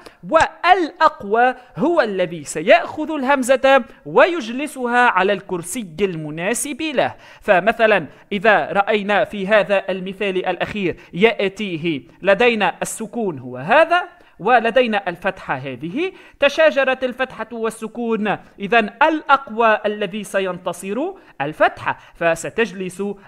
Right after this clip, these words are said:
الهمزة على هذا الكرسي، وهذا الكرسي هو الألف. واضح؟ وهكذا دواليك. إذن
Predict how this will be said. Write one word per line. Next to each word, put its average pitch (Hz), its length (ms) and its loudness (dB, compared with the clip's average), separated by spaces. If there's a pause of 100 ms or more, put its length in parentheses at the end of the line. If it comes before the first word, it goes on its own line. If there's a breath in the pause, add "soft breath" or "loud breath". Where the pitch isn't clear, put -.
(100)
الهمزة 165 540 -2
على 151 340 -4
هذا 143 420 -4
الكرسي، 190 560 -6 (200 loud breath)
وهذا 180 400 -2
الكرسي 151 520 -10
هو 165 420 -2 (260 loud breath)
الألف. 156 840 -2 (380)
واضح؟ 220 380 0 (220 loud breath)
وهكذا 196 520 -2
دواليك. 135 480 -8
إذن 254 200 0